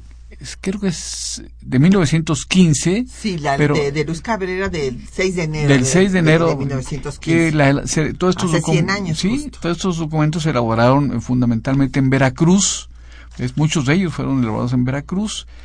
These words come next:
Speaker 1: Bueno, Veracruz era, eh, un punto fundamental tanto para Juárez como para Carranza por los recursos económicos, la aduana. La aduana era, era fundamental.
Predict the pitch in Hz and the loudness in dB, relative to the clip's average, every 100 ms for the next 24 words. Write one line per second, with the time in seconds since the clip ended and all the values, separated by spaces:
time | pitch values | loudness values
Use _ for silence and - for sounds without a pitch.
0 | - - - - - 254 202 175 160 - | -20 -20 -20 -20 -2 0 4 4 4 4
1 | 196 - 180 175 151 110 101 113 107 107 | 2 4 4 6 6 4 2 -2 -2 -2
2 | 107 135 135 139 147 147 135 127 110 107 | 0 0 2 2 0 0 0 2 2 0
3 | 98 123 139 127 120 107 107 98 98 92 | 2 4 4 2 -2 -2 -4 -4 -4 -4
4 | - 131 139 143 123 127 110 104 107 104 | 2 4 4 0 -4 -6 -6 -4 -6 -4
5 | 117 117 131 127 160 151 - - - 123 | -2 4 4 4 0 -4 -14 -12 -4 2
6 | 127 123 - 156 151 156 143 147 151 170 | 4 2 0 0 2 0 -4 0 2 4
7 | 151 131 101 92 - - - 117 113 123 | 4 2 -2 -6 -8 -10 -6 -2 4 6
8 | 139 113 98 - - - - - - - | 6 4 -2 -10 -14 -16 -16 -14 -14 -10
9 | 101 123 143 127 107 107 107 120 123 123 | -2 2 2 2 -2 -6 -6 -8 -6 -4
10 | 120 104 98 120 127 - 127 107 107 107 | -4 -6 -8 -10 -10 -4 -2 -2 -4 -6
11 | - 85 | -8 -10